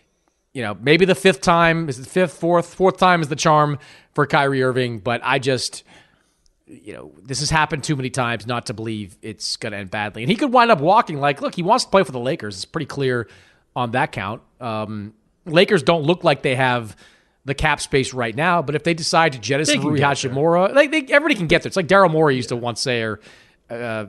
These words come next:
Speaker 1: you know, y-, you only have cap space. You don't have cap space till you do. So
Speaker 2: Yeah.
Speaker 1: they can create
Speaker 2: The
Speaker 1: some, some flexibility
Speaker 2: By
Speaker 1: there.
Speaker 2: by the way, th-, this idea that, like, 'cause I keep seeing this written where it's like, well, and the Lakers, you know, because they wanna keep Rui Hachimura, if they have to renounce the rights to Rui Hachimura to sign
Speaker 1: Right.
Speaker 2: Kyrie Irving or another star, of course they're going to do it. Like,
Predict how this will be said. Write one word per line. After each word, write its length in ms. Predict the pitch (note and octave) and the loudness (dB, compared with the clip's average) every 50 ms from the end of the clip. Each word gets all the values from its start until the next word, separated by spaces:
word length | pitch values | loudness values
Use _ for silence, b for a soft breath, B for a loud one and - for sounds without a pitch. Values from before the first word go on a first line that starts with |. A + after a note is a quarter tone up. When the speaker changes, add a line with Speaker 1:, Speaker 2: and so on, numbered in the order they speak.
| - _ | -12 _
Speaker 1:
you 100 | - D3 | -8 -6
know, 80 | A#2+ | -6
y-, 180 | A2+ A#2+ B2 C3+ - | -6 -8 -10 -12 -4
you 160 | D#3 D#3+ F#3 | 0 2 2
only 160 | F#3 G#3 G3 | 4 4 4
have 160 | F3 E3 D3 | 4 2 2
cap 200 | - F3+ E3 D#3+ - | 2 0 0 0 -2
space. 260 | - - D#3 C#3 C3 - | -2 0 0 0 0 0
You 100 | - E3 | 2 4
don't 100 | A3+ B3+ | 6 6
have 100 | A#3+ - | 6 4
cap 180 | - G3 F#3+ E3 | 4 2 2 2
space 140 | - E3+ C#3 | 0 -2 -2
till 100 | - C#3+ | -2 -6
you 60 | A#2+ | -8
do. 360 | G#2 G2 C3 A2+ E2+ - - b b b b b b b b | -4 -4 -4 -4 -4 -8 -16 b b b b b b b b
So 260 | _ - D3 C3+ C3 | _ 0 2 2 2
Speaker 2:
Yeah. 60 | B2 | 4
Speaker 1:
they 120 | - D#3 F3+ | 4 2 2
can 80 | E3 D#3+ | 2 -2
create 360 | - - D#3 D3 C#3 - G#3+ | -6 -4 0 4 4 4 4
Speaker 2:
The 40 | - | 2
Speaker 1:
some, 420 | - - C3+ A#2 A2+ A2 G#2+ G#2+ - _ _ _ | -2 -4 -4 -4 -4 -6 -8 -10 -12 _ _ _
some 160 | - - B2 | -12 -12 -10
flexibility 480 | - B2+ A2+ - - G#2+ F#2+ G2 C#4 C4+ | -6 -8 -8 -6 -8 -8 -4 0 0 0
Speaker 2:
By 60 | G3+ | 0
Speaker 1:
there. 140 | - C2+ - | 0 0 2
Speaker 2:
by 120 | D4 C4+ | 4 6
the 100 | A#3 G#3 | 6 6
way, 160 | F#3 F3 C#3+ B2 | 6 6 6 4
th-, 140 | D#3+ G3 | 2 0
this 140 | E3+ G3 - | 0 2 4
idea 360 | A3 F#3+ F3+ C#3+ D3 F#3+ F#3+ | 4 4 6 6 6 6 6
that, 160 | D#3+ E3+ F3 D#3+ | 6 4 2 4
like, 160 | D3+ D3 C3 C#3 B2 | 2 0 0 -2 -4
'cause 100 | - E3 E3+ | -2 2 2
I 60 | E3+ | 2
keep 200 | E3+ F#3+ F#3 - | 2 0 -4 0
seeing 200 | - F#3+ F#3 F3 | 0 0 2 2
this 160 | E3 B2+ - | 0 0 0
written 220 | D3 F3 F3 D3+ D3 | -2 -2 0 0 0
where 140 | D3 C#3+ C#3 | 2 2 2
it's 120 | C3 - | 2 2
like, 160 | D3+ C#3 B2+ - | 2 2 4 4
well, 120 | D#3 D3+ | 4 4
and 80 | D3 C#3+ | 4 4
the 60 | C#3+ | 6
Lakers, 460 | D3+ D#3 E3+ - E3 D#3+ D3+ B2 G#2 | 6 6 6 6 4 2 2 2 0
you 80 | D3 D3+ | 0 0
know, 60 | C#3+ | 0
because 280 | B2+ B2+ - E3 E3 C#3 | 0 2 2 2 4 4
they 80 | E3 | 2
wanna 200 | D3 D3+ D#3+ D#3 | 2 2 2 0
keep 200 | - - E3 C3+ | 2 -2 -4 0
Rui 200 | D3+ D#3+ D#3+ D#3+ | 2 4 4 6
Hachimura, 580 | C#3 C#3+ D3+ C#3+ - D#3+ C#3 D3 D3 C#3 C3+ - B B B B B B B B B B _ _ | 6 4 4 2 2 0 2 2 2 2 2 0 B B B B B B B B B B _ _
if 160 | _ - - - | _ 0 4 6
they 120 | B3+ C#4+ | 8 8
have 140 | C4 C4+ C4 | 8 6 4
to 80 | D#4+ | 4
renounce 320 | C4 A#3+ G#3+ G#3+ A3 A3 - | 4 4 6 6 4 4 4
the 80 | G#3 | 4
rights 220 | F#3 G3 G3+ - - | 6 6 4 4 2
to 80 | F#3+ | 2
Rui 200 | F3 F#3 G3 F#3 | 4 6 8 8
Hachimura 440 | D#3 E3+ E3 - E3+ E3 D#3+ D#3+ D#3+ | 8 6 4 2 2 4 4 4 4
to 60 | D#3 C#3+ | 4 2
sign 260 | - - C#3 D3+ D#3 | 0 2 2 2 2
Speaker 1:
Right. 80 | C#3 B2 | 2 4
Speaker 2:
Kyrie 240 | D3 D#3 D#3 D3+ | 4 4 4 4
Irving 200 | D#3 D#3+ C#3 D3+ C#3+ | 4 4 4 4 0
or 40 | C#3+ | 0
another 180 | C#3 C#3+ C#3 B2 | 0 0 0 -2
star, 280 | - - D#3 C#3+ C#3+ | 0 2 4 6 6
of 80 | C3+ - | 4 4
course 260 | - - E3+ D3 - | 2 0 0 0 0
they're 80 | - C#3 | 0 0
going 160 | B2 C#3 C3+ | 0 0 -2
to 60 | B2 | -2
do 140 | G#2+ G#2 C#3 | -4 -6 -4
it. 40 | D3+ | -2
Like, 140 | F3 F#3+ | -4 -4